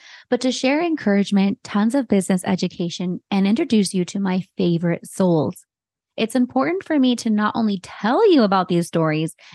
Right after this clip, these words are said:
and make connection call introductions, but I love sharing how I'm applying these lessons in my daily life and weaving together my real life adventures and business life together as a personal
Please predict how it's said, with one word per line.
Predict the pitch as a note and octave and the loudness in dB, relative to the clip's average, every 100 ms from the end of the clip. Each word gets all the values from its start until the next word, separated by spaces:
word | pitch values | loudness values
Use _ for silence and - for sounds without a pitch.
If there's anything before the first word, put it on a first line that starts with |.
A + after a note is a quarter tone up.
| - | -4
and | G#3 F#3+ | 0 2
make | G#3 A#3 - | 2 -2 -2
connection | A#3+ G3+ F3+ - | 0 0 0 -4
call | F#3 F3 - | -4 -4 -2
introductions, | F3 E3+ E3 - D3+ - - _ - - | -2 0 -2 -2 -4 -4 -8 _ -16 -4
but | A#3+ | 0
I | A3+ | 0
love | G#3+ A3+ A#3 C#4+ C#4 | 2 0 0 -2 -4
sharing | - G#3+ G#3 G3+ | -2 0 0 0
how | G3+ F#3+ | -2 -2
I'm | G3+ F#3+ | -2 -2
applying | F3+ - A3 A#3+ D#4 A#3+ | -4 -4 0 2 4 4
these | G3 F3+ | 4 2
lessons | F3 F3 E3+ F3 | 0 0 0 0
in | - F#3 | 0 0
my | F#3 | 0
daily | F3 F3 F#3 | 0 0 2
life | F3 D#3+ E3+ - - - - | 2 0 -2 -6 -16 -20 -4
and | A#3 G#3 | 2 2
weaving | G3 G#3+ B3 C4+ | 2 2 2 0
together | C#4 G3+ F3 F3 F3 _ _ | 0 -2 -2 -2 -4 _ _
my | G#3 G3 | -2 0
real | F3+ F#3 A#3 C#4+ | 0 0 0 0
life | B3+ A#3 | 0 0
adventures | G#3+ G3 F#3 F#3 F3+ F3+ - | -2 -2 -2 -2 -4 -6 -6
and | F#3+ F3 | -6 -4
business | - C#4 C4+ A#3 - | 0 0 2 2 2
life | F#3 E3+ E3+ _ - - - | 0 0 -2 _ -20 -20 -8
together | A3 - F#3 F3+ F3+ - | -6 -2 -2 0 -2 -2
as | F3+ - | -4 -6
a | |
personal | - - F3+ - F3+ E3+ E3+ | -8 -4 -4 -2 0 0 0